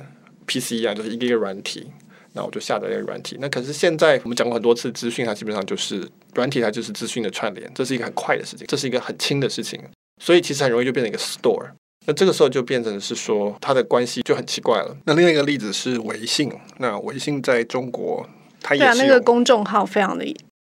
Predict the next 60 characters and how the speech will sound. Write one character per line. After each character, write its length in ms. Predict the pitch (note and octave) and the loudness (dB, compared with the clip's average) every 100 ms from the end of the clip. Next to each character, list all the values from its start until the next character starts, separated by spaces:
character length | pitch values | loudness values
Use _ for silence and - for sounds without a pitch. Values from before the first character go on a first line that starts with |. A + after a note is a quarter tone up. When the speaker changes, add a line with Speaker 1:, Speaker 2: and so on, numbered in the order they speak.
| _ - | _ -4
Speaker 2:
就 140 | A3 | -2
是 260 | A3+ A3 - | 2 0 2
小 220 | - - | 0 0
程 200 | G#3 G3+ | -2 0
序 240 | - C4+ | 2 4
嘛， 140 | - - _ | 2 -6 _
还 140 | - G#3+ | -6 0
有 40 | |
公 200 | A3 A3 | 2 2
众 180 | E3 G2 | 2 0
号。 160 | - - | 2 2
Speaker 1:
对， 120 | C#3 | 2
小 160 | C#3+ | 2
程 160 | C#3 D#3 | 2 4
序 100 | G#3 | 6
跟 160 | G3 F#3+ | 6 6
公 140 | F3+ | 6
众 160 | F#3+ E3 | 6 6
号 100 | D#3+ | 4
其 160 | - | 2
实 120 | A#2 B2+ | -6 0
都 200 | C#3 C3 | 2 2
是 160 | B2+ | -2
store， 480 | A#2+ - C3+ A2 D2+ - | -4 0 2 2 0 -2
都 120 | B2 | -2
是 80 | B2 | -2
商 260 | - B2 | -2 -2
城 160 | B2 - | -2 -6
的 60 | G2 | -4
概 240 | G#2+ G2 | -4 -4
念。 200 | - - - - | -6 -14 -16 0
那 160 | C#3+ C#3+ | 2 4
它 160 | D3 | 4
也 100 | C3 | 4
有 100 | A#2+ | 4
打 220 | - F#2+ | 2 0
赏 260 | - G2+ F2 | 2 -2 -4
跟 120 | - G2+ | -6 -6
支 220 | - G#2 | -6 -8
付， 200 | G#2 F#2+ E2+ | -8 -10 -2
所 160 | D3+ | 2
以 160 | D3+ A2+ - | 2 0 -4
那 100 | D#3 | 0
个 60 | C#3 | 4
时 100 | C#3 | 4
候 60 | A#2+ | 4
微 100 | B2 | 2
信 140 | D#3+ | 2
也 80 | C3 | 0
是 100 | - | 0
跑 160 | - G2 | -2 0
去 140 | C3 | 0
跟 120 | C3+ B2 | 0 -2
苹 160 | A#2+ | -4
果 120 | - | -4
说 380 | G#2 - G2 F2+ - | -6 -4 -2 -4 -2
：“我 140 | A2+ | 0
是 120 | - E3+ | 0 0
打 220 | F2+ G#2 | 2 2
赏， 180 | - | 0